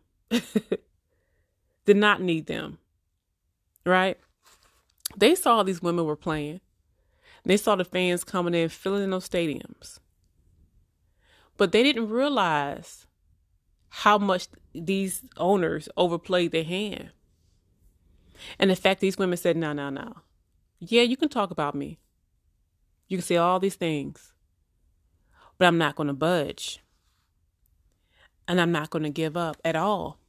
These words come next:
And you know,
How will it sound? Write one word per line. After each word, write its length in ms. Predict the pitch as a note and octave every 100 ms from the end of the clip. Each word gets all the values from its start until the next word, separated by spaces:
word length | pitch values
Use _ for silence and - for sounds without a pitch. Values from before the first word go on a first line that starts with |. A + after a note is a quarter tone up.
| _ _ _ _ _ _ _ _ _ _ _ _ _ _ _ - _ _ _ _ _ _ _ _ _
And 140 | G#3 G3+
you 120 | G#3
know, 520 | G#3 G3 F#3 F3+ F#3+